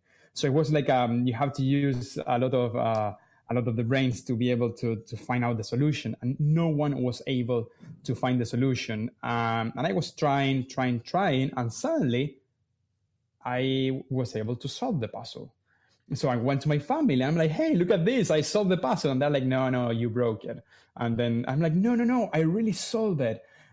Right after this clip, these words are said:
And nobody believed me. And I'm like, "No, I actually did." And anyway, so I went back to this place where they solved this. And then I got, um,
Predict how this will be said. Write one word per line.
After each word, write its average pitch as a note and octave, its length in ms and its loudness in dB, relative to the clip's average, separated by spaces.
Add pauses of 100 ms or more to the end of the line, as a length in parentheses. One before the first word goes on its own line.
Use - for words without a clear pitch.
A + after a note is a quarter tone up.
And C3+ 160 2
nobody F#3+ 260 2
believed F#3+ 360 0
me. B2 180 2
And B2 160 2
I'm E3+ 140 0
like, E3+ 280 2
"No, A#3+ 360 0
I F3+ 140 2
actually A#3 380 -2
did." C#4 300 0
And C3+ 380 -2
anyway, D3 480 2
so C3 600 2 (240)
I B2+ 140 0
went D#3+ 300 2
back F#3+ 220 0
to F#3 80 2
this D3+ 180 0
place B3 420 0
where C3+ 180 2
they B2 140 0
solved G#3+ 460 -2
this. A#2+ 240 -4 (100)
And C#3 280 0
then E3+ 340 0
I C#3+ 100 2
got, C#3 460 2 (440)
um, A#2 880 2